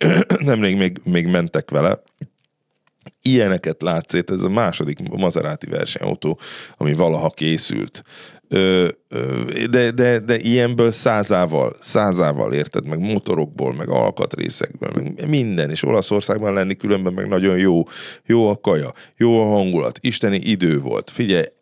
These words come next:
egyszerűen fizikailag nem bírtunk többet. Tehát, hogy,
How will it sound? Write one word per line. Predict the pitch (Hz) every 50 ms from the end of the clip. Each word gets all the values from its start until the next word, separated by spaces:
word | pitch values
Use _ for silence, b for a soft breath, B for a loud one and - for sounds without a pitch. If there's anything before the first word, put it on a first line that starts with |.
| _ _ - - - _ _ _ _ - - - - - - 73
egyszerűen | 80 151 147 - - 143 120 110
fizikailag | - 147 147 120 113 98 - 95 82 82 80 80 76 76 85
nem | 90 90 87 85
bírtunk | 80 80 78 76 - - - 76 - -
többet. | - - 82 78 73 78 73 -
Tehát, | - 76 76 - -
hogy, | 87 87 85